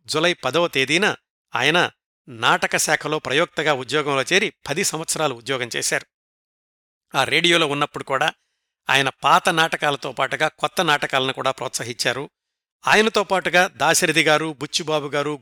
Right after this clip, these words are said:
గోపీచంద్ గారు, మునిమాణిక్యం గారు వీళ్ళందరూ కూడా కలిసి ఆల్ ఇండియా రేడియోలో పనిచేస్తూ ఉండేవాళ్లు.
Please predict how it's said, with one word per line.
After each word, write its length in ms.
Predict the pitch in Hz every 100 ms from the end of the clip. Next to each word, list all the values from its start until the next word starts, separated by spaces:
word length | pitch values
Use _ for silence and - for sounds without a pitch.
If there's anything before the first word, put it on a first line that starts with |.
| 127
గోపీచంద్ 480 | 165 160 - 147
గారు, 360 | 135 135 135 139 _ _ _ -
మునిమాణిక్యం 640 | 147 175 170 156 147 151
గారు 160 | 139 135
వీళ్ళందరూ 500 | 131 135 131 143 165
కూడా 280 | 151 135 135
కలిసి 600 | - 151 160 185 135 135 139
ఆల్ 140 | 139
ఇండియా 240 | 156 139
రేడియోలో 520 | 135 131 131 139 143 113 _ _ -
పనిచేస్తూ 480 | 143 123 131 - 135
ఉండేవాళ్లు. 460 | 123 135 127 131